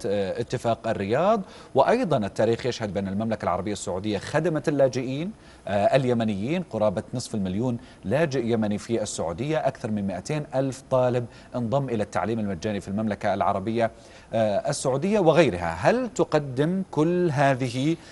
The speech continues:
آه، آه، المواقف، تقدم للعالم بوضوح ما هو موقف المملكة العربية السعودية في الشأن اليمني؟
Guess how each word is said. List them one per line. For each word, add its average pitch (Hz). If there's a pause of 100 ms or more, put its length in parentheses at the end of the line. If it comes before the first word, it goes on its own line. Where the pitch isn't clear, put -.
(240)
آه، 101
آه، 101
المواقف، 139
تقدم 123
للعالم 113
بوضوح 117 (360)
ما 113
هو 113
موقف 127
المملكة 101
العربية 85
السعودية 82
في -
الشأن 82
اليمني؟ 87